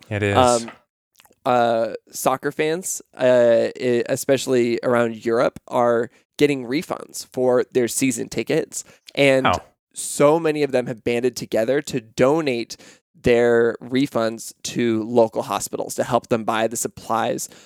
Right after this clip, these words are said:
Speaker 2: that they need, the P P E that they need, uh, to care for people in the coming months. And I, I l-,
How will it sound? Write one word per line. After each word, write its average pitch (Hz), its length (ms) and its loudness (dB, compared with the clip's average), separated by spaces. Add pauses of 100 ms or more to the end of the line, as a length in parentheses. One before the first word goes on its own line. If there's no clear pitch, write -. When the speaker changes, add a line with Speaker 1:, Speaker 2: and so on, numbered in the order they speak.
Speaker 2:
that 113 120 -6
they 117 160 2
need, 117 260 -4
the 117 80 2
P 117 220 -6
P 110 200 -6
E 120 180 -4
that 110 160 -6
they 113 120 0
need, 110 380 -4 (300)
uh, 110 260 2
to - 140 -6
care 113 260 0
for 117 160 -2
people 117 400 -2
in 113 100 -6
the 110 80 -2
coming 113 400 -6
months. - 380 -8
And 120 140 -2
I, 117 200 2 (160)
I 123 120 2
l-, 117 200 2